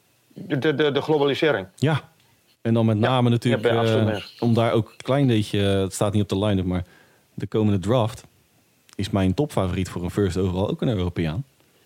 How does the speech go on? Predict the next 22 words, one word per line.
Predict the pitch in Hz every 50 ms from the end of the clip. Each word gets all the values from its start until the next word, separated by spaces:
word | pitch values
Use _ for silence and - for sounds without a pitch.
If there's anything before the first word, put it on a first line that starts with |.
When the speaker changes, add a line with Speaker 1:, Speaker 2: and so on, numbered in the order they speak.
| _ _ _ _ _ _ _ _ _ _ _ _ _ _ _ -
Speaker 2:
Niet | - 113 127 -
zijn | - 120
naam | 123 120 117
Speaker 1:
Nou | 113
ja, | 110 110
je | 107
Speaker 2:
noemen. | 127 127 135 135 120
Speaker 1:
hebt |
natuurlijk | 135 143 156 - 127
Speaker 2:
Laten | 120 -
we, | 135
Speaker 1:
al | 156
Speaker 2:
laten | 156 151 -
we | 151 151
even | 151 139 143 135
de, | 143 135 135
de | 123 127
spanning | - - 165 156 147 139 135 135
opbouwen | 135 143 131 123 117 101 101
wat | 98 98 92
betreft | - - 107 95 -
de | 107 104 101 98